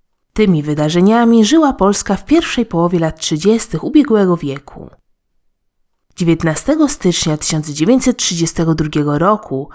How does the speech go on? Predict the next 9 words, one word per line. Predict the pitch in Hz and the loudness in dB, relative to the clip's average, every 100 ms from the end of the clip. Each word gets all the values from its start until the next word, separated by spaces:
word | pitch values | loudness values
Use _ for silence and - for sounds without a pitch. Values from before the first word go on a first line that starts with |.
| - - - | -20 -20 -12
hrabina | - 156 180 330 294 | -6 -4 2 4 4
Maria | 180 175 196 175 | 4 2 2 0
Ciunkiewicz | - 151 151 143 139 156 208 - - | -2 -8 -6 -8 -8 -10 -12 -14 -12
przyjechała | - 156 143 262 311 269 | -6 -2 -2 0 2 2
do | 170 | 0
Krakowa | 151 143 175 175 170 | -2 -4 -2 0 0
wraz | 165 277 330 - | 0 0 0 -2
z | |
przyjaciółką. | - - 214 190 - 139 143 - 135 | -4 0 0 0 -6 -8 -10 -12 -12